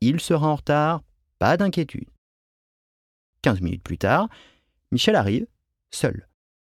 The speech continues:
Les autres parents, qui connaissent bien la famille, sont surpris, non seulement par ce retard inhabituel, mais aussi par son apparence. Il est en sueur, a l'air absent, et son pantalon est maculé de terre. L'une des mères proches du couple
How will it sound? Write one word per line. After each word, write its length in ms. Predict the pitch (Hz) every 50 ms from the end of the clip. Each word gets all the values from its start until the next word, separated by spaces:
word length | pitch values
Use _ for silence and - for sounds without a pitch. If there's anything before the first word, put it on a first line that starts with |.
| _ _ _ _ _ _ _ -
Les 220 | 120 107 107 95 110
autres 180 | - - 101
parents, 340 | 92 - 87 98 127 160 156 _ _ -
qui 140 | - 104 92
connaissent 360 | - - 101 90 85 80 80
bien 140 | 95 123 127
la 80 | 101
famille, 300 | - - 98 117 170 190
sont 120 | - - 120
surpris, 460 | - - 139 107 - - - 110 95 - - _ _ _ _ _ _ -
non 400 | 120 120 127 139 175 247 285 254
seulement 480 | - - 180 165 156 147 147 131 110 85
par 220 | - 92 90 -
ce 140 | - - 95
retard 360 | 87 92 92 - - 92 87
inhabituel, 560 | 90 85 85 90 117 131 - 233 233 240 311 - - - - - _ _ _ _ -
mais 200 | 117 127 139 147
aussi 200 | 147 - - 143
par 160 | - 104 -
son 180 | - - 87 104
apparence. 680 | 147 - - 85 82 80 73 73 - - - - - _ _ _ _ _ _ _ _ _ _ -
Il 140 | 90 87
est 140 | 85 82 -
en 60 | 95
sueur, 480 | 104 - - 135 127 131 147 180 190 190 _ _ _ _ _ _ _ _ -
a 80 | 180 170
l'air 180 | 170 160 165
absent, 380 | 202 240 - - - 202 202 220 - - - _ _ _ _ _ _ _ -
et 40 | -
son 180 | - - 160 156
pantalon 440 | - 220 - - 127 165 220 277 - _ _ _ -
est 80 | 104
maculé 560 | 98 98 107 139 160 - - - 254 247 247 170
de 100 | 104 82
terre. 520 | - _ - 101 85 - - - - _ _ _ _ _ _ _ _ _ _ _ _ _ _ _ _ _ _ _ _ _ _ _ _ _ _ _ -
L'une 200 | 92 95 95 92
des 100 | 85 87
mères 180 | 92 135 151 -
proches 220 | - - 92 90
du 100 | 95 98
couple 240 | - 208 202 - -